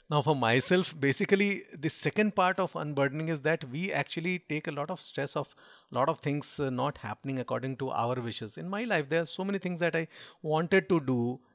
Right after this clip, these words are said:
have got stuck into some problem, some litigation. So the only way <laughs> to unburden my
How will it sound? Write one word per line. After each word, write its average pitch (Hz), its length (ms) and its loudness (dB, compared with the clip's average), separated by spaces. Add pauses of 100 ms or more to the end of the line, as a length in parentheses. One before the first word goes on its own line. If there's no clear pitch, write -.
(160)
have 165 160 2
got 175 200 4
stuck - 320 -2
into 151 220 -2
some 131 220 -2
problem, 120 480 -2
some 170 260 0
litigation. 117 680 -2 (840)
So - 180 -6
the 185 260 -2
only 180 360 2
way 160 180 8
<laughs> - 220 2
to - 200 4 (100)
unburden 156 520 8
my 139 220 4